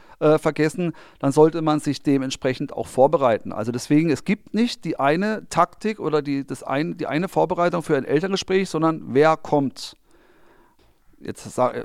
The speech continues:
muss man aufpassen, dass es politisch noch korrekt bleibt, aber es gibt, äh, oft, äh, stolze Papas, äh, mit Migrationshintergrund, ähm,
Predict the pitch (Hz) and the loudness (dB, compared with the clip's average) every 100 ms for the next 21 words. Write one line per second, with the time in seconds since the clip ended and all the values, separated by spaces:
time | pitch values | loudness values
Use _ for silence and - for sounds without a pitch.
0 | - 120 120 110 151 - 160 160 120 - | -6 -6 -2 2 2 4 2 0 -4 -2
1 | 139 139 135 143 - 131 180 - 196 190 | 0 0 0 -2 2 2 2 4 4 4
2 | 151 143 147 135 139 - - - 151 139 | 4 4 4 2 -4 -6 -8 0 2 4
3 | 147 - 139 135 - 139 143 - 156 190 | 2 0 0 0 4 4 4 2 2 6
4 | 208 208 - 147 139 143 - 135 123 156 | 6 4 2 0 0 0 -2 -2 0 2
5 | 196 190 190 196 - 190 190 - - 156 | 0 0 0 -2 4 4 4 2 4 4
6 | 160 | 2